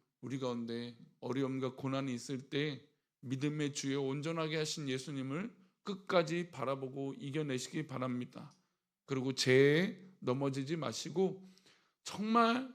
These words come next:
이겨냄으로 열매를 맺으시기 바랍니다. 그러면 그 열매를 맺었을 때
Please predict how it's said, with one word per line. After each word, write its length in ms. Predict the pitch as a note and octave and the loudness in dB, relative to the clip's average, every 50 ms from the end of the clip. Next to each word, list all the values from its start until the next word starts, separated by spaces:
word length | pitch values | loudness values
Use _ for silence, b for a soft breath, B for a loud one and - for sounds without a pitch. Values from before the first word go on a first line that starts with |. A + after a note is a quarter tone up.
| - _ | -10 _
이겨냄으로 920 | F3 F3 F3 F3 G#3+ G#3 F3 D#3 D3+ D3+ D3 C#3+ C#3 C#3 D#3 G#3+ A3+ - - | -2 0 4 6 6 6 6 4 2 2 0 0 2 2 0 0 -4 -6 0
열매를 460 | C3+ C3 C3 C3+ C3+ C3 B2+ C3+ C3+ | 2 2 2 4 2 2 2 0 0
맺으시기 540 | B2 A#2 A2+ A2+ B2 C#3 C3 - - - E3+ | 0 0 -2 -2 -2 -2 -4 -4 -4 -4 -4
바랍니다. 640 | D3 D3 B2+ C3 C3 B2+ B2+ B2 - - G2+ B2+ - _ _ _ _ _ _ | -4 -2 -6 -6 -6 -6 -8 -10 -12 -14 -16 -18 -20 _ _ _ _ _ _
그러면 240 | - B2+ A#2+ A#2+ | -10 -8 -8 -8
그 160 | A#2+ C#3+ C3+ A#2+ | -4 -2 0 0
열매를 340 | A#2+ - B2+ B2+ B2+ C3 | 2 2 2 2 0 0
맺었을 600 | B2 A#2 A#2 A#2 B2 C3+ C3+ - D3 C3+ B2+ - | 2 2 0 2 0 0 -2 -2 -4 -6 -8 -4
때 340 | - F#3 F#3+ F#3 - B B | 0 0 2 2 0 B B